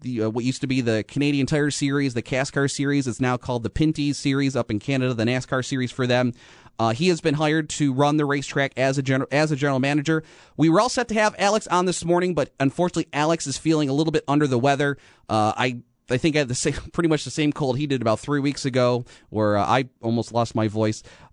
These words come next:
Um, he's kinda going, dealing with that right now. So fortunately, Alex couldn't be with us this morning, but he, we were all set to, to bring him on to talk about the track.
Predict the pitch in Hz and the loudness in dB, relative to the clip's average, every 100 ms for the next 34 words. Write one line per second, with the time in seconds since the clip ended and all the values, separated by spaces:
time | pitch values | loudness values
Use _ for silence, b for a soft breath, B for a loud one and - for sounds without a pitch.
0 | - 110 107 101 107 _ _ _ _ - | -2 2 2 0 -4 _ _ _ _ -2
1 | 156 151 156 139 131 131 117 95 123 139 | 0 2 0 0 0 0 -2 -4 0 2
2 | 131 131 123 123 120 120 131 127 160 151 | 2 2 2 2 2 0 0 -2 0 0
3 | 160 127 151 - 147 127 120 139 135 - | 0 0 0 0 -2 0 0 0 -2 -4
4 | 123 127 127 120 117 123 110 - 131 131 | -4 0 0 0 -2 -2 -8 -4 0 2
5 | 127 147 131 107 - 123 127 127 131 127 | 0 -2 -4 -8 -8 -4 0 2 2 2
6 | 120 - 123 - 101 - 143 135 | -2 -2 -2 -2 -8 -2 -2 -2